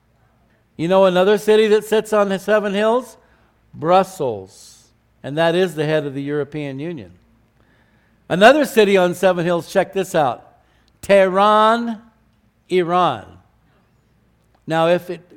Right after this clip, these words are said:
would turn out that the Antichrist would be Muslim, Tehran would be a great place to make your, your home base. And then finally, there's one other.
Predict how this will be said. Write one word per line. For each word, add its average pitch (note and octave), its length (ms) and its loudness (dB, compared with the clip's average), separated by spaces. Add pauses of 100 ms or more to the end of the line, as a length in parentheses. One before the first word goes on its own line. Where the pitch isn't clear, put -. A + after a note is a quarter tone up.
would D#3 200 -8
turn F3+ 240 -6
out F#3+ 240 2
that D#3 160 -10
the D#3+ 160 -4
Antichrist E3 560 -4
would D3+ 120 -10
be C#3 120 -10
Muslim, E3 560 -6 (920)
Tehran E3+ 500 0
would D#3 100 -8
be D#3 140 -4
a - 20 -6
great E3+ 400 -6
place F3 340 -4
to D#3+ 100 -12
make D#3 260 -8
your, D3+ 280 -10 (1120)
your C#3 120 -10
home D3+ 200 -6
base. D3+ 560 -4 (800)
And D#3 100 -4
then F3 160 -2
finally, G3+ 440 0
there's E3 180 -4
one F#3 180 -4
other. F#3 300 -2